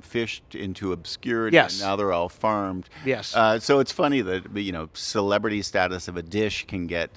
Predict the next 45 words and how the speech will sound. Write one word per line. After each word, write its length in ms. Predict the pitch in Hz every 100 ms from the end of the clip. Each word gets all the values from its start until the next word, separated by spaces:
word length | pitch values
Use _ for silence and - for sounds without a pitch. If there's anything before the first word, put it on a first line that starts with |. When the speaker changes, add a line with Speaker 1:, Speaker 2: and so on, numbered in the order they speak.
| - -
Speaker 1:
uh, 420 | 78 73 73 -
a 120 | 73 78
whole 640 | 87 98 90 85 80 78 - - -
industry 600 | 82 95 95 - 92 82
in 160 | 76 76
trouble. 540 | - 80 78 76 90 - - 120 -
Uh, 280 | 90 80 78
you 120 | 82
know, 80 | 78
the 100 | 80
popularity 600 | 85 78 82 80 78 78
of 100 | 73
swordfish 600 | 95 87 90 80 78 78
in 80 | 78
the 160 | 80
eighties, 480 | 92 98 73 80 82
when 100 | 87
we 280 | 85 82 82
had 140 | 85
to 40 | 147
Speaker 2:
Mm-hmm. 220 | 139 156
Speaker 1:
stop 240 | 120 117
cooking 320 | - 92 87 76
swordfish 440 | 87 85 87 78
for 220 | - 80 - _
ten, 300 | - 95 87
fifteen 420 | 82 87 - 80
years 340 | 80 90 90 -
to 160 | 92 85
let 240 | 82 80
the 80 | 80
Speaker 2:
Yeah. 120 | 143 185
Speaker 1:
population 420 | 127 87 92 104
come 180 | 82 82
back. 220 | 82 82 - - - -
So 180 | 139
it's 100 | 135 139
amazing 460 | 135 135 127 113
that 160 | 101 90
those 260 | 95 92
things 280 | - 87 82
can 160 | - 85
happen, 400 | 85 87 - 90
even 420 | 143 143 123 104
w-, 340 | 82 78 98